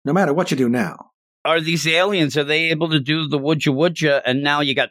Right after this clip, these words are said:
Speaker 2: time nonsense, and
Speaker 1: Is it,
Speaker 2: now you
Speaker 1: is
Speaker 2: go
Speaker 1: it
Speaker 2: and
Speaker 1: Men in Black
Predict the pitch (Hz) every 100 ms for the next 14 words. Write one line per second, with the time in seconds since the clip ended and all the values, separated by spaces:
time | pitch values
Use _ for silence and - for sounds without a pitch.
0 | - 143 139 170 165 156 170 170 - 165
1 | 156 156 139 135 139 131 147 143 139 127
2 | 156 165 143 120 117 147 220 -